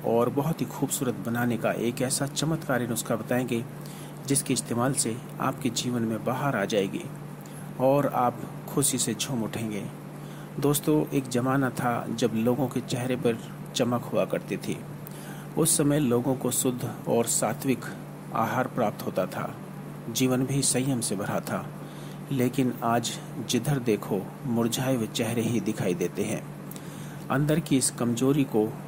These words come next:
आप किसी से बता भी नहीं सकते हैं, शेयर नहीं कर सकते हैं। दोस्तों, इस कमजोरी का मुख्य कारण मानसिक चिंताएं,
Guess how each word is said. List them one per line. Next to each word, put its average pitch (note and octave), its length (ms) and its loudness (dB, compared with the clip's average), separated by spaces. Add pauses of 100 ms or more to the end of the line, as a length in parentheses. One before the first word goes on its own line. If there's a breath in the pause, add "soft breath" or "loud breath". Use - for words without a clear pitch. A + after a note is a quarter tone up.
आप A2+ 240 0
किसी B2+ 280 0
से A#2 180 2 (440)
बता A#2 240 2
भी C3 120 2
नहीं B2+ 200 0
सकते - 320 -2
हैं, B2+ 200 0
शेयर A2 320 4
नहीं F#2+ 240 -4
कर - 120 -2
सकते - 340 0
हैं। - 160 -6 (840 loud breath)
दोस्तों, D3 440 4 (100)
इस E3 200 0
कमजोरी C3+ 520 4
का B2 440 0
मुख्य C3+ 440 2
कारण A#2 400 2 (280)
मानसिक C3+ 540 4
चिंताएं, A2+ 600 0